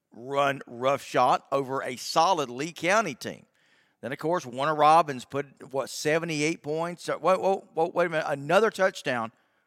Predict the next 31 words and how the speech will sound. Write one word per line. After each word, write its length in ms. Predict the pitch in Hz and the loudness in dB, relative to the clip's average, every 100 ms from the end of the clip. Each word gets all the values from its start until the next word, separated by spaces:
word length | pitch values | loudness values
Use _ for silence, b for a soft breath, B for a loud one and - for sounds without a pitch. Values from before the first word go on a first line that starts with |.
| _ | _
from 220 | - 170 190 | -6 -4 0
Warner 200 | 202 190 | 2 8
Robins 420 | 185 143 147 139 | 8 8 4 -6
against 280 | 147 147 - | -8 -8 -6
Camden. 540 | 170 160 127 - 76 | -2 -2 -2 -10 -8
Ah, 580 | 135 147 147 147 139 139 | -6 -4 -6 -6 -6 -8
sorry, 300 | - 123 123 | -4 -2 0
I 40 | |
had 100 | 120 | 0
to 60 | 110 | -4
do 160 | 110 101 | -8 -4
that. 220 | 107 - b b | -6 -6 b b
Uh, 520 | 156 147 139 135 135 151 | 4 6 6 6 4 6
but 280 | 220 120 - _ _ _ _ _ _ _ _ | 6 6 0 _ _ _ _ _ _ _ _
there 120 | - | -6
was 200 | 139 131 | -6 -6
none 280 | 143 165 240 | -4 2 2
of 80 | 269 | 4
that 220 | 277 226 | 2 2
this 200 | 269 208 | -4 -2
weekend. 640 | 175 160 - 156 151 151 - | -2 -2 -2 -2 -2 -2 -4
Now, 340 | 180 139 82 - - | 0 2 0 -6 4
final 340 | 180 247 226 | 6 6 2
score, 420 | - 226 233 233 | -2 0 4 4
what 140 | 208 196 | 2 2
was 200 | 185 139 | 2 0
it? 160 | 127 | -8
Twenty-nine 800 | 151 170 214 202 180 175 190 185 | -8 -6 -6 -2 0 2 0 -2
twenty-one, 720 | - 170 185 151 147 175 190 | -8 -10 -8 -8 -4 -2 2
I 60 | 180 | 0
believe. 520 | 175 185 196 202 | 2 0 0 -4